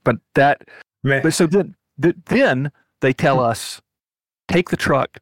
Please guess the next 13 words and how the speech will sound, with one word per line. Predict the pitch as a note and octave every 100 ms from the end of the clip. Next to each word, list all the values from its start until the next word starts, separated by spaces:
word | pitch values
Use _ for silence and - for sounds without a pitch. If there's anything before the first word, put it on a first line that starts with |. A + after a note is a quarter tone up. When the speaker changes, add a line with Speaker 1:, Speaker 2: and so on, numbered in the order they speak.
| _ -
Speaker 1:
to | C#3 A2+
the | A2
police | G2 C3+ C#3
evidence | B2+ B2 G2+ G2
yard | F#2+ F#2 F2+ - _
and | A#2
just | A2+ G#2+ - - _ _ -
unload | C#3 B2+ A#2
the | A2
stuff | - G#2+ G2+
that's | F#2 -
not | A2+ F#2+
yours | A2 G#2+ E2+ F2 -